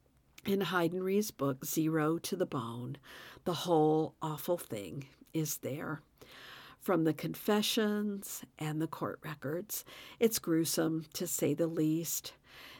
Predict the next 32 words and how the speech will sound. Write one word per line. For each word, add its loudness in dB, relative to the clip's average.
They 10
drive 4
west 4
from 0
downtown 2
Kansas -4
City 2
about 0
twelve 0
miles. -2
This 6
takes 2
them 2
into 2
Kansas. -2
I'm 6
not 6
quite 2
sure 6
where 6
they 4
stop. 0
The 0
area 6
is 0
not 4
rural 2
anymore. -2
It's -4
just 4
west 4
of 2